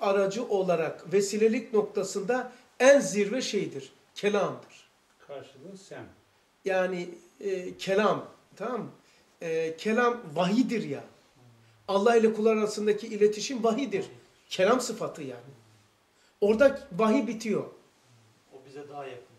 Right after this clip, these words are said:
Speaker 3: aslında.
Speaker 1: E, tabi Cebrail, Cebraillik bitiyor bir sende. Ce-, ondan sonra Cebrail, e, ku-, şey bitiyor burada.
Speaker 3: Mahluka yakın.
Speaker 1: A-, akrebi-, şey, kurbiyet bitiyor.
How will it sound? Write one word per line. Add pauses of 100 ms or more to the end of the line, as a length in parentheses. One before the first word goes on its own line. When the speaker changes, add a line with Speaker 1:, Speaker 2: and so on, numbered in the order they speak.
(120)
Speaker 3:
aslında.
Speaker 1:
E,
tabi
Cebrail,
Cebraillik
bitiyor
bir
sende. (460)
Ce-, (600)
ondan
sonra (120)
Cebrail,
e, (400)
ku-,
şey
bitiyor
burada.
Speaker 3:
Mahluka
yakın.
Speaker 1:
A-,
akrebi-,
şey,
kurbiyet
bitiyor.